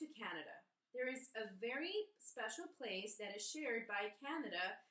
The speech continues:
and the United States. It is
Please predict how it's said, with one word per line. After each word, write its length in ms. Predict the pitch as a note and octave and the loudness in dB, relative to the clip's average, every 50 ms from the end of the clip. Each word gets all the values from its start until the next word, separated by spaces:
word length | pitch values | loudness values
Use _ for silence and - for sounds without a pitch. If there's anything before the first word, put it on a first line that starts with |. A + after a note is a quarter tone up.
| _ _ - | _ _ -6
and 160 | F3+ G3 G#3 | -4 -2 0
the 160 | G#3 A3 A3 | 2 2 0
United 480 | A#3 A3+ G#3 F3+ D3+ D#3 D#3 F3 F3+ - | 0 0 -2 0 0 -2 -2 -4 -6 -6
States. 720 | - - - C#4 B3+ F#3+ - - - - - - - - _ _ _ _ _ _ - | -8 -6 -2 -2 -2 -2 -2 -6 -10 -12 -12 -12 -14 -18 _ _ _ _ _ _ -4
It 240 | C4+ D4+ - - | -2 -2 0 2
is 560 | A3+ A#3 A#3+ B3+ C4 C4+ C4 - - - - | 2 2 4 2 0 0 -2 -2 -2 -4 -8